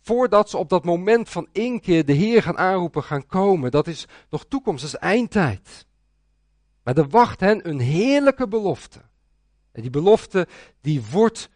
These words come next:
vervuld. We moeten staan op de belofte die de Heere daarin geeft. Zoals Israël op weg is naar haar erfenis, ook nog lijden wacht.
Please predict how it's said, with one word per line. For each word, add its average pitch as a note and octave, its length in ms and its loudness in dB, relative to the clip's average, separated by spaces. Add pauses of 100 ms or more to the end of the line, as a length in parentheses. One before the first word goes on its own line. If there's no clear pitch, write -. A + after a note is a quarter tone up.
vervuld. D#3+ 520 -6
We B2+ 80 -12
moeten B2 260 -12
staan G3+ 600 0
op C#3 240 -4
de B2 80 -8
belofte C#3 560 -6
die B2 180 -8
de A2 140 -2
Heere C#3 480 0 (240)
daarin A#2 400 -4
geeft. - 680 -12 (760)
Zoals - 300 -10
Israël G3 520 4 (280)
op A#2+ 180 -10
weg G#3+ 280 4
is A#3+ 140 -4
naar A3+ 140 0
haar A3 160 0
erfenis, A2 840 -8 (1080)
ook D3+ 140 -6
nog F#3+ 180 -6
lijden G3 480 4
wacht. - 580 -2